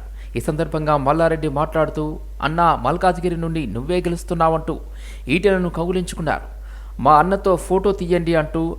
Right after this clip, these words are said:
అక్కడున్న వారిని కోరారు. దీంతో అక్కడున్న వారు వారిద్దరిని ఫోటో తీశారు.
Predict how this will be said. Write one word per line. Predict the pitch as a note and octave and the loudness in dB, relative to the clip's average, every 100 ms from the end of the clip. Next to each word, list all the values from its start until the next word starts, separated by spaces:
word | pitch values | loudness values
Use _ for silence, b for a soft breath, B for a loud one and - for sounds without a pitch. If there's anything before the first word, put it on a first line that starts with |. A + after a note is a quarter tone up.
| - | 2
అక్కడున్న | C#3 F3 E3+ E3+ | 2 4 2 2
వారిని | D3+ D3+ E3+ D#3+ | 4 4 2 0
కోరారు. | D#3+ C#3+ G#2 - - - | 0 2 0 -4 -12 -2
దీంతో | E3+ D#3+ F3 E3+ | -2 0 2 2
అక్కడున్న | D3+ D3+ E3+ D#3+ | 2 2 2 2
వారు | D3+ D#3 E3 | 4 4 4
వారిద్దరిని | D3+ C3 D3+ D3 D#3+ D3+ | 0 -2 -2 -2 -4 -4
ఫోటో | - E3 E3 | -4 -2 -2
తీశారు. | E3+ E3 - - - | -2 -2 -2 -6 -8